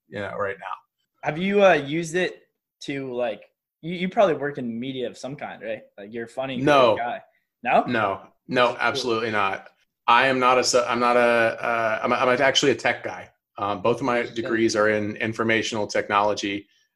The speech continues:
Speaker 1: or information technology. I'm actually a computer guy. I do a lot of freelance programming, um,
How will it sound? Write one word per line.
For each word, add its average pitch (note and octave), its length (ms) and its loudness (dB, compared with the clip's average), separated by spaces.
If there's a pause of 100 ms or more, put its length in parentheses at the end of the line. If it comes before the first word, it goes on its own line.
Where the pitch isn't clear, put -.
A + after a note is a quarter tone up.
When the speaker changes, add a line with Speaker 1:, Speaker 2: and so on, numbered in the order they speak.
(120)
Speaker 1:
or G#2 200 2
information A#2 460 0
technology. G2 720 -2
I'm A2 80 -4
actually A2+ 260 -2
a - 40 -14
computer A#2+ 340 -4
guy. D3+ 280 -4 (440)
I - 60 -10
do A#2+ 100 2
a - 20 4
lot A#2 120 4
of G#2+ 80 -4
freelance A#2+ 480 -4
programming, A#2+ 720 0 (260)
um, G2 600 -6